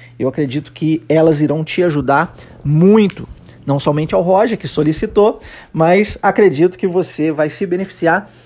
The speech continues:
através dessa solicitação do próprio Roger, tá? Então vamos lá, vamos dar sequência. Oh, antes de mais nada, deixe-me falar com você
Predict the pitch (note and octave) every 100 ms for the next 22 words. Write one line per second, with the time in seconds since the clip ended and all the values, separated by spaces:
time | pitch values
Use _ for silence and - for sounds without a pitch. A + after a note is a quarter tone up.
0 | - - G#3 A#3+ G3+ G3+ F#3+ G3+ - G3+
1 | F#3+ D#3 - - A3+ A3+ - A#3+ G3+ -
2 | - F#3 A3 G3+ - C3+ C3 F3 B2 G#2
3 | G#2 - - - - - B2+ D3+ A#3 -
4 | - - - - B3+ F4 A3 B3+ - -
5 | C3+ F#3+ F3 G3+ A3 F#3+ D3+ C3 - -
6 | - - D#4+ - - A3+ C4+ B3 B3 G#3+
7 | C#3 F3+ A#3 E3 F#3+ - A#3 A3+ D3 G#2+
8 | D#3+ D#3+ F3+ F3+ B2+ A#2 - C4